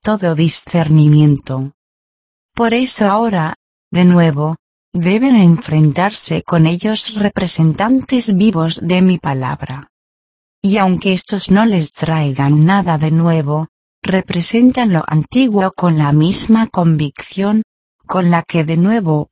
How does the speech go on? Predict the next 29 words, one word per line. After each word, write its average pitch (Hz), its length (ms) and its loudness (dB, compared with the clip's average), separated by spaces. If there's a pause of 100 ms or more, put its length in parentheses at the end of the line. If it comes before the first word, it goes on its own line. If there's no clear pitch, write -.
(100)
pueden 190 400 2
confirmar 190 880 0
que 160 200 -4
el 165 100 0
amor 196 420 2
es 247 240 -2
el 175 100 -2
primer 160 460 -2
mandamiento 156 920 2
en 160 140 2
cuyo 170 460 0
cumplimiento 214 1040 2
yo 185 240 -2
insisto, 143 760 -4 (360)
y 185 120 -4
que 156 160 -4
todo 202 400 -2
el 170 120 -6
demás 160 520 0
saber, 208 560 -4 (340)
el 170 180 0
sublime 165 760 0
entendimiento 170 1120 2
de 170 120 0
lo 143 180 -2
que 147 180 -8
concierne 185 800 0
la 160 180 0
verdad, 151 480 -2